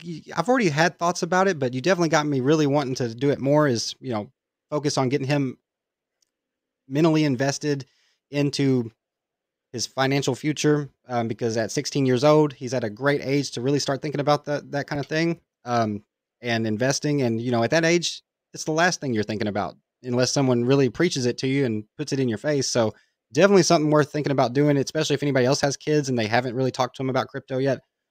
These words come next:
or s-, even starting them a l-, their own wallet, you know, um, maybe get a hardware wallet and start,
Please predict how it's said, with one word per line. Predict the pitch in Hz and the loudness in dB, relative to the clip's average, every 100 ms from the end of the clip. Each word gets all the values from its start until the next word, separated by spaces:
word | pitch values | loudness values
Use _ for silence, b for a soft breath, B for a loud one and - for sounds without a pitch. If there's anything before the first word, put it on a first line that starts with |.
| _ | _
or | 113 | -2
s-, | 110 - | -2 -2
even | - 180 147 | -2 0 2
starting | 147 151 156 | 4 4 4
them | 151 | 2
a | 139 | 2
l-, | 139 | 0
their | - 135 | -2 0
own | 143 120 | 2 4
wallet, | 123 147 151 - _ _ | 4 4 0 -8 _ _
you | 139 | -8
know, | 147 156 - _ _ _ | -6 -6 -10 _ _ _
um, | 113 110 110 - | -2 -2 -4 -8
maybe | 127 127 127 | -4 -4 0
get | 139 | 2
a | 123 | 4
hardware | 143 143 147 143 | 4 4 2 2
wallet | 135 143 143 147 - - | 2 2 4 2 -2 -6
and | 120 113 107 _ | -2 -2 -6 _
start, | - 123 | -4 -4